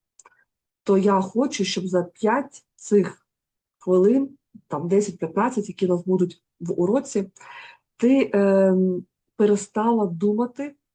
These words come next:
про цей момент і взагалі забула про цю фразу. Тому що сам урок, він буде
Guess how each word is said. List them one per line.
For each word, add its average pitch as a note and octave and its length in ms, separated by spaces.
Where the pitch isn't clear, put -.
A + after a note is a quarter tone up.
про F#3+ 180
цей G#3 300
момент G3+ 600
і F#3+ 320
взагалі G3 340
забула F#3+ 320
про F3 140
цю F3 160
фразу. F3+ 300
Тому A#3 220
що A3 600
сам B3+ 300
урок, B3+ 300
він G#3+ 100
буде G3+ 440